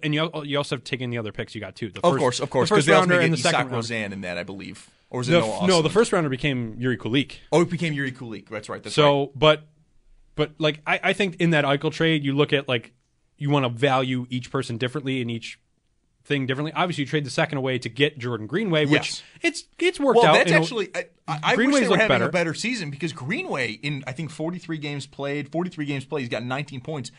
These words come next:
Speaker 2: but he's scored six goals in the last twelve games. He's
Speaker 1: Right.
Speaker 2: really come along.
Speaker 1: He, he's, he's, in a normal season, he's came alive at the right time.
Speaker 2: Yeah.
Speaker 1: But my, my point was there was, you look at that Eichel trade, and I think everything that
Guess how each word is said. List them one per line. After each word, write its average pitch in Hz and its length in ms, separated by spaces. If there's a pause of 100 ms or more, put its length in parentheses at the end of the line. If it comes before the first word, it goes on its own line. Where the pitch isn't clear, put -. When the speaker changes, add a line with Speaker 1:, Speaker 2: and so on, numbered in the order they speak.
(140)
Speaker 2:
but 208 120
he's 185 120
scored 247 400
six - 380
goals 185 240
in 151 60
the 139 40
last 139 200
twelve 143 240
games. 127 280 (120)
He's 151 240
Speaker 1:
Right. 120 100
Speaker 2:
really 151 420
come 151 200
along. 123 400
Speaker 1:
He, - 200
he's, 220 320 (120)
he's, 208 280 (760)
in 165 120
a 156 80
normal 175 440
season, 110 340
he's 123 140
came 135 180
alive 123 200
at 113 60
the 117 60
right 107 180
time. 90 320
Speaker 2:
Yeah. 131 220 (960)
Speaker 1:
But 170 220
my, 170 140
my 156 180
point 196 260
was 151 240
there 120 200
was, 110 300 (1120)
you 151 160
look 175 140
at 175 80
that 135 180
Eichel 131 280
trade, 110 360
and 127 200
I 139 120
think 160 300
everything 160 340
that 131 220